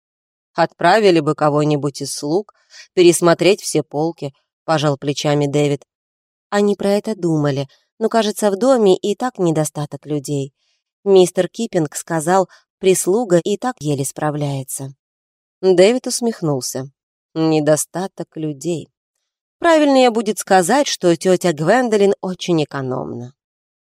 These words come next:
Клейхит-Корт огромный, больше Эберли раза в два. А в доме прислуги человек пять, не больше. Я не представляю, как они все успевают. Вот поэтому они и решили меня пригласить.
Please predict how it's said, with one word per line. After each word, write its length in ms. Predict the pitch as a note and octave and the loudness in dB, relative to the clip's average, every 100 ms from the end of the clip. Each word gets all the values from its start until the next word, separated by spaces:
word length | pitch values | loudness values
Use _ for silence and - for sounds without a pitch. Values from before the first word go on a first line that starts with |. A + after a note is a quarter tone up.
| _ _ | _ _
Клейхит-Корт 800 | F#3+ F#3+ F3+ D#3+ E3+ - G#3 D#4+ | 4 6 6 4 -2 2 0 0
огромный, 640 | E4+ A#3 E3 D3+ D3 D3 D3+ | -2 0 2 2 2 0 2
больше 340 | A3+ D#4 - | 0 0 -2
Эберли 680 | - E4 C#4+ D4+ B3 A#3 A3 | 0 0 0 -2 0 2 4
раза 280 | G#3+ F#3+ F3+ | 4 4 2
в 80 | D3+ | 0
два. 300 | C#3+ D3 B2 _ _ _ - - | -4 -4 -4 _ _ _ -20 0
А 120 | E3 | 0
в 60 | D#3 | 4
доме 300 | G3 A3+ G3+ | 4 6 4
прислуги 540 | E3+ D#3 G#3 A3+ D#3 | 2 0 0 0 -2
человек 500 | - D#3+ D#3+ F3 - | 0 4 4 2 0
пять, 280 | F#3+ G3 - | 0 -2 0
не 140 | D#3+ | -4
больше. 460 | C#3 C#3 A#2 - B2 _ _ _ | -2 -6 -8 -10 -12 _ _ _
Я 160 | - A3 | 0 4
не 100 | A3 | 4
представляю, 600 | G3 G3+ - G3+ B3 G#3 | 2 -2 2 2 2 0
как 220 | - D3 | 0 -2
они 180 | C#3+ C#3 | -2 -4
все 200 | C3+ C#3+ | -4 -4
успевают. 600 | C3+ - D3 C#3 C#3 C3+ - _ _ _ _ _ _ - | -6 -6 -8 -4 -2 -4 -8 _ _ _ _ _ _ -2
Вот 400 | A3 G3 G3 - | 2 4 4 4
поэтому 580 | G3 G3 C#4+ F4 D#4 C#4+ | 4 6 4 4 4 6
они 480 | A#3 G#3+ A3 B3 A3+ | 6 6 6 4 4
и 40 | |
решили 460 | G3 F3+ E3 D#3+ D#3+ | 4 2 2 2 4
меня 300 | D#3+ D#3 D#3 | 2 2 0
пригласить. 720 | E3 D3+ D#3+ D#3 - D3 | -2 -2 -2 -2 -6 -8